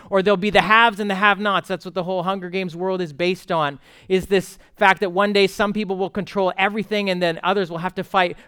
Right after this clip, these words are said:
for whatever they can get. These are dystopian type of, uh, realities about the way the world will be, and others saying, "Hey, how you see it today is not exactly how it is." Now, this is very interesting because some people will say, "Well, I hope it's gonna be better than that," or, "I think it's gonna be worse than that," or others will say, "Well, who cares?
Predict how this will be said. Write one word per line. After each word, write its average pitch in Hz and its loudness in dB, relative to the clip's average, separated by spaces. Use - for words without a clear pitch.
for 180 -4
whatever 170 -2
they 160 -2
can 156 -8
get. 147 0
These 170 -6
are 175 -2
dystopian 202 -4
type 190 2
of, 170 0
uh, 165 0
realities 170 2
about 156 2
the 165 -2
way 202 6
the 185 0
world 180 2
will 233 6
be, 220 -4
and 190 -2
others 214 2
saying, 202 0
"Hey, 233 4
how 190 0
you 202 -4
see 240 -6
it 233 -6
today 214 0
is 165 -2
not 180 -4
exactly 151 -6
how 147 -2
it 139 -2
is." - -8
Now, 185 4
this 233 -2
is 262 -6
very 277 4
interesting 233 -2
because 202 0
some 247 0
people 226 -2
will 220 2
say, 226 2
"Well, 233 4
I 220 6
hope 277 4
it's 240 -6
gonna 233 0
be 214 -2
better 208 4
than 202 -4
that," 247 4
or, 226 8
"I 196 8
think 226 -2
it's 208 -2
gonna 208 -2
be 196 -4
worse 254 -2
than 240 -12
that," 233 4
or 226 4
others 220 2
will 208 -8
say, 233 -2
"Well, 240 -6
who 339 -4
cares? - -10